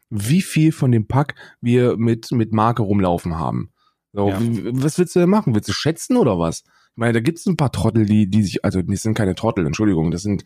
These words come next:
Speaker 1: das sind ebenfalls, äh, Extremismus-Experten und wie, wie man sich da, äh, schimpft und, äh, nennen kann. Und die, die gehen davon aus, dass bis zu dreißig Prozent der Polizei irgendwie rechtsextreme Tendenzen hätten.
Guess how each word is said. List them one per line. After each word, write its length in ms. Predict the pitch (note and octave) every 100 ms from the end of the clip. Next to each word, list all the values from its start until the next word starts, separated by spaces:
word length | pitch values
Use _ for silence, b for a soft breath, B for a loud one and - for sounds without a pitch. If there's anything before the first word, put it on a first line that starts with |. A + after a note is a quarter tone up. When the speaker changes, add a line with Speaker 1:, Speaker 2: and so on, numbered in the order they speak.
| B B _
Speaker 1:
das 60 | -
sind 180 | G2 -
ebenfalls, 640 | A#2 A2 - F#2 F2+ -
äh, 340 | G2 G2 C#2+ D2+ F2+ F2
Extremismus-Experten 1400 | G#2+ - - G2+ F#2+ B2+ B2+ G#2 C2+ - - G2 G2 G2
und 160 | F#2
wie, 300 | F#2+ F#2+ F#2
wie 40 | G#2
man 200 | G#2+ G2
sich 140 | F#2+ -
da, 260 | G2 F#2 B B B -
äh, 100 | F#2+
schimpft 500 | - - A2+ G2+ -
und, 240 | A2 F#2+ b b b
äh, 80 | F#2+
nennen 320 | F#2+ G#2 A2
kann. 320 | F#2+ F#2+ G#2 B B _
Und 200 | B2 G#2+
die, 180 | A2+ A2
die 180 | A2+ G#2+
gehen 220 | A#2 C3
davon 260 | B2 C3 G#2+
aus, 200 | B2 -
dass 160 | B2
bis 160 | - -
zu 100 | B2+
dreißig 400 | A2 A#2 - -
Prozent 400 | B2 - B2+ E3+
der 60 | C3+
Polizei 460 | F#2 F2 - F#2+
irgendwie 480 | F2+ F#2 F#2+ F#2 F#2+ B B B
rechtsextreme 680 | G#2 G#2 - - - G#2 F#2+
Tendenzen 520 | - F2+ F#2 C3 - E2
hätten. 360 | E2 E2 D#2+